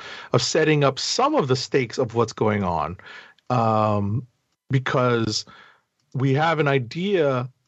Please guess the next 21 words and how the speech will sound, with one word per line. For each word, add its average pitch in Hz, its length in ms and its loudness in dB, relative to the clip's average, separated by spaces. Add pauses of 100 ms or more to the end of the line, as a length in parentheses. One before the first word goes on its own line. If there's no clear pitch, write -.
that 127 460 0
there 127 480 -2
is 131 920 0 (480)
a 131 120 2
version 110 960 0 (840)
of 131 140 2
a 110 80 4
time 135 400 2
heist 98 360 -2
here, - 340 -14 (300)
but 123 120 2
it's 123 120 -4
not 131 180 2
a 123 40 4
heist. - 580 -4 (320)
There's 117 240 0
definitely 143 720 0
some 120 720 0 (420)
elements 123 960 -2 (680)
of, 104 1080 0
uh, 98 300 -2